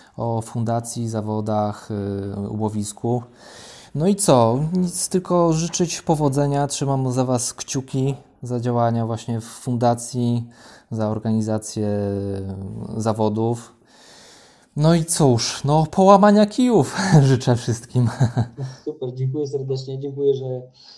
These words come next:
Speaker 2: że się do nas odezwałeś, y, znalazłeś na czas, żeby z nami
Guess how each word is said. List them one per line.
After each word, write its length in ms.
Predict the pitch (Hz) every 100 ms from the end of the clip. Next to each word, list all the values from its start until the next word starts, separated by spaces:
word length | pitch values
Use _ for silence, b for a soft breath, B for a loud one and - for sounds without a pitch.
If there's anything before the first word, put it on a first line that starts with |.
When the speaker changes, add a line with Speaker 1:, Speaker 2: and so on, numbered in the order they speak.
| B _ -
Speaker 2:
że 60 |
się 120 | 131 135
do 100 | 139
nas 180 | 135
odezwałeś, 720 | 135 131 127 123 123 127 131
y, 400 | 135 123 120 120 110 -
znalazłeś 420 | 120 127 123 123
na 140 | 123 120
czas, 200 | 123 120
żeby 180 | 123
z 40 | 127
nami 160 | 123